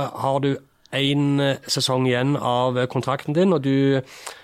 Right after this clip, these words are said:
har jo sagt at, eh, den opsjonen, forutsetningene for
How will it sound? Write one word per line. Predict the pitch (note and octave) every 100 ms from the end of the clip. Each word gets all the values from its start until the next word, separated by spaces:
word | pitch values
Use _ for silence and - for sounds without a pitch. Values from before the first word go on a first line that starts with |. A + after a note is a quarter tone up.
| -
har | - C3
jo | C3+ B2
sagt | C#3+ -
at, | B2+ -
eh, | C3+ B2+ B2 A#2+ A2+ - -
den | C3+ C3
opsjonen, | B2+ - C3+ D#3 C3+ A#2+
forutsetningene | C3+ D#3 - C3 - C3 B2 A#2+ A2+
for | B2